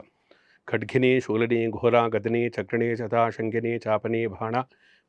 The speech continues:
भुषुण्डी परुगायुध नमश्चण्डिकायै। ಶ್ರೀ ಗುರುಭ್ಯೋ ನಮಃ.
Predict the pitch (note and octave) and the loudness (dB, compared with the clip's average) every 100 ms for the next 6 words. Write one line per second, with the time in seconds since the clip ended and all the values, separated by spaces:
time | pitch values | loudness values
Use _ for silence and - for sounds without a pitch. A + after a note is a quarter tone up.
0 | A2+ - C3+ C3 A#2+ B2+ B2+ A#2+ A#2 G#2+ | -4 4 6 6 4 2 4 4 4 6
1 | A2 A2 G#2 A#2+ - G#2 A#2+ - A2+ A2+ | 6 6 4 4 2 -4 -4 -2 -2 0
2 | A#2 A2+ G#2+ G2 A#2+ - _ _ _ B2+ | 0 2 2 4 2 0 _ _ _ 4
3 | B2 A#2 A#2 G#2+ G#2+ A2+ A2 A2 | 6 4 0 -2 2 4 4 2